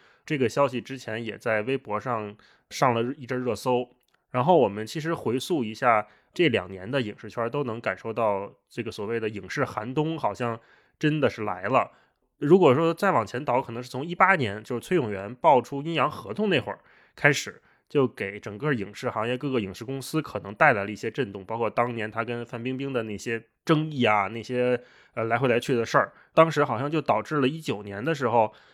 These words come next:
不少公司倒闭，然后好多公司是不是在霍尔果斯又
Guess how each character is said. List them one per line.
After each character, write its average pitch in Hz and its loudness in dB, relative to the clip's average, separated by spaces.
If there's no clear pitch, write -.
不 147 0
少 107 2
公 123 -6
司 135 -6
倒 104 -2
闭， 127 -2
然 107 2
后 - 4
好 101 -6
多 117 0
公 139 -4
司 147 -2
是 - -6
不 143 -2
是 143 0
在 139 8
霍 135 6
尔 139 10
果 107 -4
斯 175 4
又 123 8